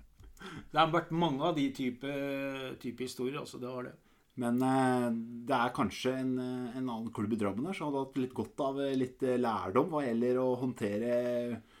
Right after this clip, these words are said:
Speaker 2: journalister og, og medietrykk. Eh, har ikke, du har ikke fått noen telefoner fra, eh, nede i gata Marienlyst, eh, her?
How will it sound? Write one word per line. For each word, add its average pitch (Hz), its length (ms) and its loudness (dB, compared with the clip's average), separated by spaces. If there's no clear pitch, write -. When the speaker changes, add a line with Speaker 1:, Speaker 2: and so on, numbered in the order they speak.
Speaker 2:
journalister 135 920 2
og, 135 280 4
og 131 120 4
medietrykk. 139 800 2
Eh, 175 960 2
har 139 100 -2
ikke, 170 100 -2
du 156 60 4
har 147 80 2
ikke 185 160 6
fått 143 140 0
noen 147 100 2
telefoner 147 580 2
fra, 156 220 2
eh, 143 380 0
nede 139 160 2
i 131 40 0
gata 131 440 0
Marienlyst, 139 580 2
eh, 151 800 -2
her? 226 160 0